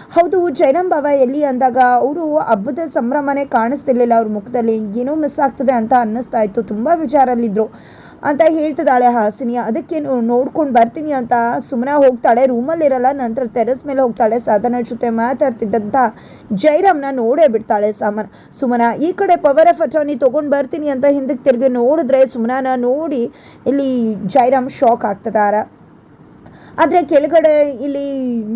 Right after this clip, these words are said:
ಕಾತ್ಯಾನಿ ಅವ್ರು ಬರ್ತಾರೆ. "ಅಯ್ಯೋ, ಅದಕ್ಕೆ ನಾನ್ ನಿಮ್ಗೆ ಹೂವ ಮಾಡ್ಕೊಡ್ಬೇಕಿತ್ತು, ಮರ್ತು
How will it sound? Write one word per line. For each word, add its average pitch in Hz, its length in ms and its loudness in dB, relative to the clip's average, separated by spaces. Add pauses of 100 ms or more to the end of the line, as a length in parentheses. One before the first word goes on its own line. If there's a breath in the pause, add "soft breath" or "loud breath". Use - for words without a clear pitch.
(240)
ಕಾತ್ಯಾನಿ 294 500 2
ಅವ್ರು 277 160 2
ಬರ್ತಾರೆ. 247 460 2
"ಅಯ್ಯೋ, 247 400 0
ಅದಕ್ಕೆ 233 580 -2
ನಾನ್ 220 420 -4
ನಿಮ್ಗೆ 294 300 -2
ಹೂವ 262 280 2 (120)
ಮಾಡ್ಕೊಡ್ಬೇಕಿತ್ತು, 226 920 -2
ಮರ್ತು 226 680 -2